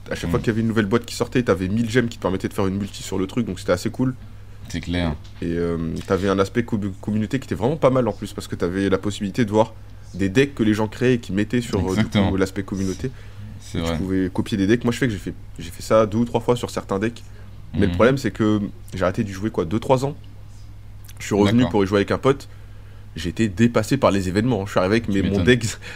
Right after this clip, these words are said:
Speaker 1: mon deck de deux mille, mes decks de deux mille seize, tu vois, les héros des éléments, les decks dinosaures, les decks, euh, Grishka, euh, Grishki, je sais plus comment ça s'appelle.
Speaker 2: Ouais.
Speaker 1: J'étais dépassé, je me faisais lame-, laver, mais tout le temps.
Speaker 2: Ouais. Euh,
Speaker 1: Donc,
Speaker 2: bah,
Speaker 1: euh,
Speaker 2: ouais.
Speaker 1: ouais, c'est le problème de ce genre de jeu.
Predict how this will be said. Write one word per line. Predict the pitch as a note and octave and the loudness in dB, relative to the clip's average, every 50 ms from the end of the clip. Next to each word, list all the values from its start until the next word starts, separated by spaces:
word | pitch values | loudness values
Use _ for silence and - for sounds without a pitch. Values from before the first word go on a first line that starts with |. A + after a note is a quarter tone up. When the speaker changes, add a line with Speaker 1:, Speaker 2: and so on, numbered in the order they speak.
| - - | -4 2
Speaker 1:
mon | A#2 B2 B2+ | 4 6 6
deck | B2+ C#3+ C3 | 6 6 6
de | A#2 A#2 | 6 4
deux | A#2 A#2 | 6 6
mille, | A#2 A#2 G#2+ G#2+ | 6 4 4 4
mes | A2 A2+ A2+ | 4 4 6
decks | B2+ B2+ A#2 | 6 4 4
de | A#2 G#2+ | 4 2
deux | A2 A2 | 2 2
mille | G#2+ G#2 - | 2 2 2
seize, | - D3 D#3 | 2 2 4
tu | G#2 G#2 | 6 6
vois, | A#2+ A#2+ | 6 8
les | G2+ F#2+ F#2+ | 8 6 6
héros | G2 F#2+ G#2+ G#2+ | 6 4 4 4
des | G#2 G#2+ G2 G#2+ | 4 4 4 4
éléments, | G2+ G2+ G2+ G2 G#2 G#2+ G#2+ G#2+ A2 | 6 6 4 4 4 4 4 4 4
les | G2+ F#2 F#2+ | 4 2 2
decks | - - G2+ F#2+ G2 | 2 2 0 0 0
dinosaures, | G2+ G#2 G#2 G2+ G2 G2+ - G#2+ G#2+ G#2 G#2 G#2 | -2 -2 -2 0 2 2 2 4 6 6 6 6
les | G2 F#2+ F#2 | 4 2 0
decks, | F2+ F#2+ F#2+ F#2+ - - F#2+ | 0 0 -2 -2 -4 -6 -4
euh, | F2+ F#2 F#2+ F#2 | -2 -2 -2 0
Grishka, | G#2 G2+ G#2 - - - G#2+ G#2 | -2 -2 -2 -4 -4 0 0 2
euh, | G2+ G2 F#2+ F#2+ | 2 2 0 -2
Grishki, | F2 - A2+ G#2+ - - - A#2+ A#2+ A#2 | -2 -2 -4 -6 -6 -6 -6 -4 -4 -4
je | A2+ | -4
sais | - | -6
plus | - - | -10 -8
comment | - G2+ F#2+ F#2+ | -6 -6 -6 -4
ça | |
s'appelle. | G2+ F2 G#2 G2 G#2 - - - - - - - - - - - - | -4 -2 -2 -2 -2 -4 -10 -14 -16 -16 -16 -16 -16 -16 -16 -12 -8
Speaker 2:
Ouais. | C2+ C2+ | -6 -4
Speaker 1:
J'étais | C2 C2+ - - A#2 A#2 | -2 -2 0 2 2 2
dépassé, | G#2 A2 A#2+ A#2+ A#2+ B2+ B2+ - C3+ | 2 2 0 2 2 0 2 2 0
je | G#2+ G2 | 0 0
me | F#2 F2 | -4 -6
faisais | F2 E2+ G2 A2 A2 | -4 -2 0 2 4
lame-, | G2+ G2+ G2 G#2 G#2 - | 4 4 4 4 2 -2
laver, | - E2+ F2 G#2+ A2+ G2 G#2+ B2 D3 C3 | -2 2 4 4 4 4 2 0 2 2
mais | F#2+ F2 | 0 -2
tout | - - - | -2 -4 -6
le | - | -6
temps. | - G2+ F2+ E2 | -6 -6 -6 -4
Speaker 2:
Ouais. | D2+ C#2+ A#1 A#1 - - - - C#2+ | -6 -6 -6 -6 -8 -10 -12 -10 -6
Euh, | D2+ E2 | -4 -2
Speaker 1:
Donc, | D2+ C#2+ | -2 0
Speaker 2:
bah, | C#2+ C#2+ | 0 0
Speaker 1:
euh, | F#2 F2+ | 2 4
Speaker 2:
ouais. | G2+ A#2+ A#2+ | 6 6 6
Speaker 1:
ouais, | A2 | 6
c'est | A2+ - - A#2 | 4 2 2 2
le | A#2 A2+ | 2 6
problème | - C#3 C#3+ D3 C#3+ | 8 8 8 8 8
de | B2+ B2+ | 6 4
ce | A2+ | 4
genre | B2 A#2 A#2 | 2 2 4
de | A#2 A#2 | 2 2
jeu. | A#2 C3+ D3+ F3+ | 2 2 0 -2